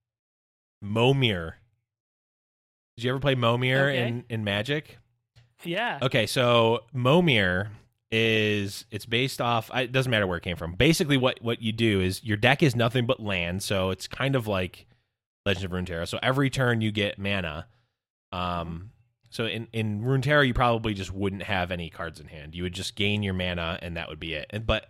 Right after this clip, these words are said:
Speaker 1: every turn, you can, once per turn,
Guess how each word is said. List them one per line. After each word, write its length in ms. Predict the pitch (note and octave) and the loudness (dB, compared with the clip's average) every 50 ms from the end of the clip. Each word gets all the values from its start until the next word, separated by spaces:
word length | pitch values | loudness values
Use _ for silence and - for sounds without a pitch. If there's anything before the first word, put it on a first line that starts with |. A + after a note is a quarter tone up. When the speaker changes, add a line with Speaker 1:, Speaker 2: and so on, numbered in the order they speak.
| _ _ - | _ _ -2
Speaker 1:
every 320 | A#2 C3 C3+ C#3+ B2 G#2+ | -2 0 2 0 0 -2
turn, 800 | - - - - - F#3 G3+ G3 E3 B2+ A2+ G#2 G2 G2 A2 A2 - _ _ _ _ _ _ _ _ _ _ _ _ _ _ _ | -4 -8 -10 -6 -2 0 2 2 2 2 2 0 -2 -4 -6 -8 -12 _ _ _ _ _ _ _ _ _ _ _ _ _ _ _
you 160 | - A2+ A#2 | -2 0 0
can, 360 | A#2+ - C3 A#2+ A2+ A2 A2+ - | 0 2 2 2 2 0 -2 -6
once 420 | - G2+ G#2 A#2 C3 D#3+ E3+ - | -6 -2 2 4 6 6 4 2
per 240 | - - - D3 C3+ | 0 0 2 2 2
turn, 680 | B2 - - D3 D3 D3 C#3 B2+ A2+ G#2+ G2+ G2+ G2+ G2 | 2 0 0 0 4 4 4 4 4 4 2 0 -2 -4